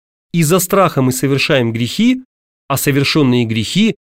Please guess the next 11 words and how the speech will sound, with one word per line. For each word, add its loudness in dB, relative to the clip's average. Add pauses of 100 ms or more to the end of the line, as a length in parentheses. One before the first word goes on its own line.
(120)
еще 0
сильнее 2
увеличивают -2
наши 0
страхи. -2 (640)
Давид 2
прекрасно 0
знал, 0
о 0
чем 0
говорил. -2